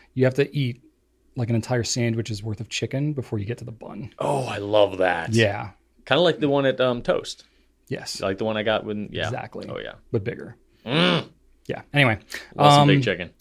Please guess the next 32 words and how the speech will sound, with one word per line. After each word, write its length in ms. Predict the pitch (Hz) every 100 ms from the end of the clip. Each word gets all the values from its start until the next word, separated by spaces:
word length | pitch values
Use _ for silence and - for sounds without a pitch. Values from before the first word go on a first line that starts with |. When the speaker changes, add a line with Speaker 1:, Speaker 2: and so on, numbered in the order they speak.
| -
Speaker 1:
we 80 |
do 80 | 139
have 120 | 170
two 200 | 170 175
videos 680 | 139 131 156 202 247 - -
that 100 | -
we've 180 | 127 117
put 140 | - 120
out 320 | 120 170 - -
that 80 | -
we 80 | 113
wanted 140 | 110
to 80 | 107
bring 100 | 120
to 60 | 123
your 100 | 123
attention. 540 | 117 139 175 214 247 - - -
One 260 | 123 151
is, 220 | 151 113
uh, 280 | 117 113 113
Drew 140 | 107 117
did 160 | 120 117
a 320 | - 113 104 - -
Top 220 | 127 127
Teal 320 | - 131 123
Ink 160 | 123 120
video, 480 | 135 143 165 214 - _ _ _ -
which 120 | 120
is 100 | 120
why 160 | 113 113
our 120 | 113
ink, 220 | 113 -